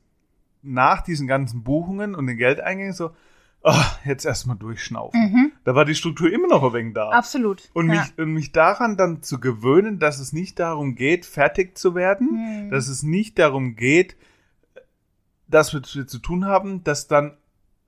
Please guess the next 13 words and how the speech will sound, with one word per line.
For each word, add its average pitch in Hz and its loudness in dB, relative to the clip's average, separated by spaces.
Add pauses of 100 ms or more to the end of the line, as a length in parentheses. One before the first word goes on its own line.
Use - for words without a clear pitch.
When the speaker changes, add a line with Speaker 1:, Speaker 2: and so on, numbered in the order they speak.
Speaker 1:
oh, 131 2
geschafft, - 0
ausruhen. 123 0 (100)
Speaker 2:
Mhm. 208 -4 (680)
Speaker 1:
Sondern 151 0
dass 143 0
das 143 -10
einfach 160 -2
ganz 175 0
normaler 160 4
Bestandteil 135 2
unseres 117 -10
Lebens 196 0